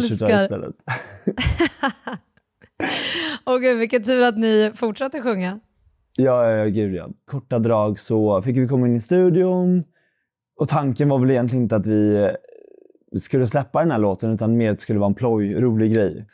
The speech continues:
Speaker 1: Och vi tog väl ord för ord. I och med att vi inte kunde sjunga, då får man ju ta ord för ord för att klippa in i låt för att det ska låta bra.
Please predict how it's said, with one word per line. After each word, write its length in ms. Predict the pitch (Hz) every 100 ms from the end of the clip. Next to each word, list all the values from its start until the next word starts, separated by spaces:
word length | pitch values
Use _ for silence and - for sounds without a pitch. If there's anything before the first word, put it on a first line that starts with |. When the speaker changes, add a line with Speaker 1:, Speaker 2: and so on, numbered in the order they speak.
| _
Speaker 1:
Och 80 | 117
vi 40 | 120
tog 280 | 160 143
väl 120 | 127 123
ord 220 | 120 107
för 120 | 131
ord. 200 | 120 110
I 60 | 127
och 60 |
med 60 | 123
att 60 | 117
vi 40 |
inte 120 | 113
kunde 420 | 110 110 107 110
sjunga, 280 | 107 113 110
då 80 | 113
får 120 | 117
man 100 | 117
ju 40 | 110
ta 280 | 123 113 98
ord 260 | 110 104
för 120 | 101
ord 380 | 107 113 107 110
för 140 | - 135
att 60 | - - -
klippa 320 | - 127 101
in 200 | 127 127
i 40 | 113
låt 300 | 107 95 98
för 80 | 107
att 60 |
det 60 | 98
ska 160 | -
låta 340 | 104 104 95 98
bra. 260 | 98 90